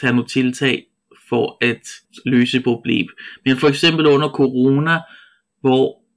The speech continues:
regeringerne i Vesten, de decentraliserede en masse magt hos sig selv, blandt andet Danmark, og det var jo nødvendigt for at adressere et problem. Hvorimod, når man gjorde det i Kina, og når man gjorde det i andre autoritære lande,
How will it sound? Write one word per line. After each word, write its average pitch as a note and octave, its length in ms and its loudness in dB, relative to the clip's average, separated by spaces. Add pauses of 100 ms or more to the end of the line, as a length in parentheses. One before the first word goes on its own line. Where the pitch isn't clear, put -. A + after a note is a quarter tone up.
(160)
regeringerne C3 640 2
i A#2+ 280 -6
Vesten, D3+ 460 0 (260)
de C3+ 200 -4
decentraliserede C3+ 800 -2
en A#2 100 -4
masse D3+ 300 -2
magt D3 360 -2 (460)
hos D3 120 -2
sig C#3 140 -4
selv, D3 320 0 (340)
blandt B2 180 2
andet B2 240 0
Danmark, D3+ 400 0 (340)
og C3 140 -4
det F3 80 2
var F3+ 100 4
jo D3+ 60 2
nødvendigt D3 520 2
for C#3+ 240 0
at - 120 0
adressere C3 380 -2
et B2+ 100 -6
problem. - 320 -8 (180)
Hvorimod, C#3+ 720 2
når C#3 100 0
man C3 200 2
gjorde C#3+ 260 4
det C3+ 60 0
i A#2 140 -2
Kina, E3+ 560 2 (280)
og B2+ 80 -2
når B2 80 0
man A2+ 120 -2
gjorde B2+ 300 0
det B2 60 0
i - 20 2
andre C#3 400 0
autoritære B2+ 760 0
lande, A#2+ 500 0